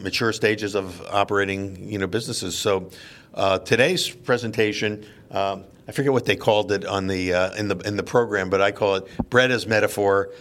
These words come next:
uh, and, and bread as a symbol of the journey of transformation, and not just the transformation of bread itself in the,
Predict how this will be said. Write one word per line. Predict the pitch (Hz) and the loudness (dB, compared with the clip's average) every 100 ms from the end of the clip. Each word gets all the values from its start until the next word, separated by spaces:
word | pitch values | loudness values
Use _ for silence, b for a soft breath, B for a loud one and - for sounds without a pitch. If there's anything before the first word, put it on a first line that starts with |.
| B - | B -2
uh, | 92 92 95 | 2 2 0
and, | 98 | 0
and | 95 87 98 | -2 -2 0
bread | 98 107 104 | 2 4 4
as | 98 92 | 0 0
a | 98 | -4
symbol | 92 - 110 104 | -4 0 2 2
of | 92 | 0
the | 90 | 0
journey | 104 101 98 | 0 2 0
of | 90 - | -2 -4
transformation, | - 123 107 - 98 98 98 98 92 - B B | -2 0 0 0 -2 -2 -2 -4 -6 -10 B B
and | - 95 | -8 0
not | 107 117 | 2 2
just | 113 104 - - - - | 2 0 0 -10 -20 -20
the | - 104 101 | -8 0 0
transformation | - - 120 110 107 104 101 | 0 0 0 2 0 0 -4
of | 92 | -4
bread | 87 110 104 | 2 2 2
itself | 90 101 120 101 95 - - - - - - | -2 0 2 2 -2 -14 -20 -20 -20 -18 -8
in | 104 98 | -4 -2
the, | 98 90 | -2 -4